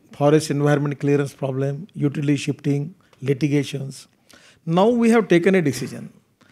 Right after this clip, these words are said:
that without eighty percent of land acquisition, we will not give appointment date.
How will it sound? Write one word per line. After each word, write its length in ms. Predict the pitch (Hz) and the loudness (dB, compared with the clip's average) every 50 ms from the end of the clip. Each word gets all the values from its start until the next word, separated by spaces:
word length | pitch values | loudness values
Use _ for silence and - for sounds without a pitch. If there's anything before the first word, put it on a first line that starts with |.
| _ _ _ _ _ | _ _ _ _ _
that 300 | 151 165 190 208 202 165 | 6 8 8 8 6 2
without 500 | 147 151 165 151 175 208 233 254 240 - - | 2 4 6 8 10 12 10 10 8 8 6
eighty 240 | 190 190 - 247 240 | 6 6 6 4 2
percent 460 | - 233 214 202 - 214 208 202 196 | 4 4 4 4 4 2 2 4 4
of 160 | 202 185 160 | 2 4 4
land 380 | 170 160 160 165 170 170 170 - - _ - | 4 4 6 6 4 2 -2 -6 -12 _ -6
acquisition, 760 | 143 131 - 151 143 139 135 - - 139 127 131 202 226 - _ _ | -6 -4 -2 -2 -2 -2 -2 -4 -4 -6 -6 -6 -8 -10 -14 _ _
we 240 | - 147 139 151 156 | -8 0 4 6 6
will 200 | 160 160 156 156 156 170 | 6 6 6 6 4 2
not 160 | 180 185 165 | 2 2 2
give 200 | 151 156 165 165 | 0 0 0 0
appointment 540 | 143 127 - 147 143 143 135 131 131 - - | -4 -6 -6 -6 -6 -6 -8 -10 -10 -10 -12
date. 240 | - 139 - - | -14 -16 -18 -20